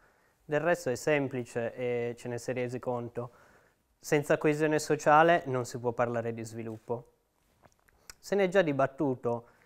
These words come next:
e lo sappiamo, il pil non è un buon indicatore, ad esempio, per andare a vedere lo stato di benessere di una comunità.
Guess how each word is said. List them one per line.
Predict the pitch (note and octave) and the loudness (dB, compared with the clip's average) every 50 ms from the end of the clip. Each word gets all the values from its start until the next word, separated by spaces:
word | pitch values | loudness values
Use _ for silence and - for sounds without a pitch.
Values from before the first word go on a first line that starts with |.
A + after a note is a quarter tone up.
| _ _ _ _ _ - | _ _ _ _ _ -4
e | D3 D3 C#3+ C#3+ C#3 C#3 - - - _ _ _ _ _ _ | 0 0 2 2 0 0 -4 -8 -14 _ _ _ _ _ _
lo | - C#3+ C3+ | -8 -6 -4
sappiamo, | B2+ - C3 B2 - E3+ E3 D#3+ D3 C3 C3 B2+ | -4 -4 -4 -2 2 6 6 6 6 6 4 2
il | B2+ C3 | 2 0
pil | - - E3+ F#3 G3 G3 G3 G3 F#3 | 0 0 0 0 0 2 2 2 4
non | F3+ F3 E3+ E3 | 4 2 2 2
è | E3 | 2
un | E3 E3 E3 D#3+ | 2 2 2 2
buon | D#3 D#3+ D#3 D#3 | 4 4 4 4
indicatore, | D#3 D#3 D#3 D3 D3 - D3+ C#3+ - F3+ F#3+ G3 G3 G3 G3 F#3+ F3+ | 2 2 0 0 -2 -2 -2 0 4 4 4 6 6 6 6 6 4
ad | D3 D3 D3+ | 2 0 0
esempio, | D3 D3 D#3+ D#3+ D#3 - E3 C#3+ | 0 0 0 -2 0 -2 -2 0
per | D3 C#3 | 2 0
andare | C#3 C#3 C#3+ C#3 C#3 C#3 C#3+ C#3 | 0 0 0 2 2 4 4 4
a | C#3+ C#3 | 4 2
vedere | C#3 C#3 D3+ D#3 E3 E3+ E3+ E3 | 2 2 2 2 4 4 2 2
lo | C#3 C3+ | 2 -2
stato | C3 - - D3 - D#3 | -2 -2 -2 -2 0 -2
di | C3+ C#3 | -2 -2
benessere | C#3 C#3 C3+ D3 C3+ B2 - - - A#2+ A#2+ | 0 0 0 0 -2 -4 -6 -8 -6 -6 -6
di | A#2 B2 | -6 -6
una | B2 A#2+ B2 | -6 -6 -8
comunità. | - - A#2+ A#2+ A#2+ A#2+ A#2 - A#2 A2+ - | -8 -8 -8 -8 -8 -6 -6 -4 -6 -6 -6